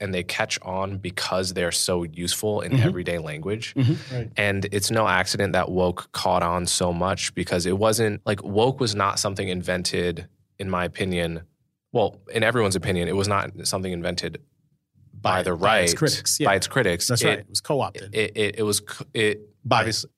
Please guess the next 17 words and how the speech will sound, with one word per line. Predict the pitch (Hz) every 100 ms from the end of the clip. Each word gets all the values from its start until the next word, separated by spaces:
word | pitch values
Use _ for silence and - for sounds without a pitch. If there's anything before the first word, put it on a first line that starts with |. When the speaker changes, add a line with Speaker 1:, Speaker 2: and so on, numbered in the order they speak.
| -
Speaker 2:
by | 98
the | 98
right. | 98 -
Speaker 1:
But | 117 131
it, | 131 -
yeah. | 123 85 - -
Speaker 2:
Yeah. | 120 95
Speaker 1:
But | 117
it | 110 -
emerged, | 107 98 101 139 92 85 - -
Speaker 2:
Mm-hmm. | 143 214 -
Speaker 1:
like, | 101 95 92 -
on | 101 101 98
the, | 92 92 87 87 - -
in | 113 107
the |
street, | 92 - 135 151 156 - -